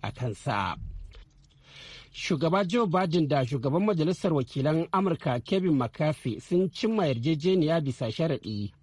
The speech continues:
game da dokar da za ta ƙara yawan kuɗaɗen da shugaban ke da hurumin karɓa, da nufin kaucewa duk wani gibi da ka iya haifar da matsala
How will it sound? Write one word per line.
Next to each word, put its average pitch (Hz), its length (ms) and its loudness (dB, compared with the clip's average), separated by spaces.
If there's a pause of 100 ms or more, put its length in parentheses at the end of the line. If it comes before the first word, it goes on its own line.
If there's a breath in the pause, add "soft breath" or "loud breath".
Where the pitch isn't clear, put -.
game 131 200 0
da 127 160 2
dokar 113 460 0
da 123 180 2
za 143 140 2
ta 139 120 -4
ƙara 147 460 0
yawan 143 260 4
kuɗaɗen 139 500 0
da 123 160 2
shugaban 131 520 2
ke - 200 -4
da 113 120 0
hurumin 143 340 2
karɓa, 117 500 0 (480 loud breath)
da 104 200 0
nufin 123 400 0
kaucewa 135 680 0
duk 131 180 -2
wani 147 200 4
gibi 139 520 -2
da 101 100 0
ka 117 320 -4 (100)
iya 147 160 2
haifar 139 440 0
da 120 200 0
matsala 127 540 0